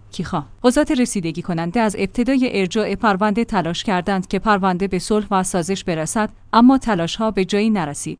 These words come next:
ما قبل از صدور حکم با پدر و مادر مقتول صحبت کردیم.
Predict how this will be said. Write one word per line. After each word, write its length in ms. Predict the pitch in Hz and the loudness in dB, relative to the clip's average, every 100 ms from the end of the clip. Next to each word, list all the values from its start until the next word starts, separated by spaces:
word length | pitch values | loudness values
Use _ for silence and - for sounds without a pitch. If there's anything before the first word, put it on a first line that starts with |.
| _ | _
ما 140 | 202 220 | 2 4
قبل 300 | 277 277 254 | 4 4 4
از 100 | 226 | 2
صدور 360 | 247 240 311 | 0 0 0
حکم 320 | 254 240 196 202 | 0 0 -2 -2
با 100 | 190 | -2
پدر 380 | 202 185 202 202 | 0 0 -2 2
و 80 | 190 | 2
مادر 340 | 190 196 277 | 4 2 6
مقتول 420 | 262 240 208 254 | 6 6 4 0
صحبت 420 | 226 208 175 196 185 | 0 -2 -2 -4 -4
کردیم. 440 | 156 127 123 147 | -6 -6 -8 -10